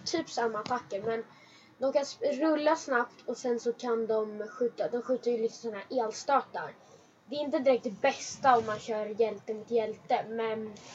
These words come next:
det är ganska bra om du kör ett vanligt game. Så kommer du jättesnabbt, sneakar upp bakom någon och så finns det en attack där de snurrar runt och skjuter en massa el. Eh, den är väldigt bra. Eh, och det är liksom så här väldigt,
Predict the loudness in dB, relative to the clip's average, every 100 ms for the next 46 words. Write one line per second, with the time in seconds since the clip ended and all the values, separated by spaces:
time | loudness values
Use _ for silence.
0 | -4 0 8 10 10 4 4 6 10 10
1 | 10 4 2 2 6 6 4 -2 4 4
2 | 4 -2 -6 -12 -14 -8 4 6 6 6
3 | 2 0 -4 -2 -2 -2 -4 -4 0 2
4 | 2 -2 -4 -4 -6 -6 -6 -6 -8 -4
5 | -2 -2 -6 -4 -4 -2 -4 -4 -8 -6
6 | 0 4 4 2 -2 -6 -8 -8 -12 -8
7 | -6 -4 -6 -8 -14 -20 -12 -8 -6 -8
8 | -12 -18 -20 -20 -4 0 4 8 10 10
9 | 4 -2 -2 -2 -2 -6 -6 -4 -2 -2
10 | -4 -8 -12 -18 -20 -4 -2 2 2 2
11 | 0 2 2 4 2